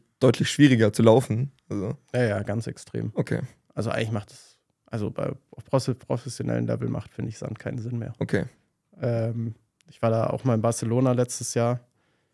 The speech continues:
Speaker 2: und haben dann da gegen, äh, auch eben Turnierspieler dort gespielt.
Speaker 1: Mhm.
Speaker 2: Und ja, also da kann man, man kann de-, man kann den Boden sehr gut ausnutzen, sag
Speaker 1: Okay.
Speaker 2: ich mal,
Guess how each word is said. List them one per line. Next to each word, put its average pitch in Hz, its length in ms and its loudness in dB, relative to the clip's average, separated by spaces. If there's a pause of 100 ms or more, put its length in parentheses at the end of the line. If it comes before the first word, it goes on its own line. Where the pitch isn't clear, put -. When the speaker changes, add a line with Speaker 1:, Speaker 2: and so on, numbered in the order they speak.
(280)
Speaker 2:
und 113 360 4
haben 123 140 2
dann 110 160 2
da 110 160 2
gegen, 107 540 -4 (320)
äh, 101 320 -2 (520)
auch 120 320 0
eben 117 200 -2
Turnierspieler 120 520 -2
dort 117 280 0
gespielt. 123 500 -4
Speaker 1:
Mhm. 135 300 6 (400)
Speaker 2:
Und 104 580 -2 (420)
ja, 107 240 -12 (240)
also 113 220 -14 (1600)
da 117 160 -10
kann - 180 -6
man, 117 360 0 (280)
man - 120 -4
kann 139 260 4
de-, 139 180 0
man 127 140 2
kann 156 160 4
den 147 120 4
Boden 139 300 2
sehr 123 140 2
gut 110 160 -4
ausnutzen, - 500 -6
sag 117 120 -2
Speaker 1:
Okay. 110 180 0
Speaker 2:
ich - 40 0
mal, - 180 2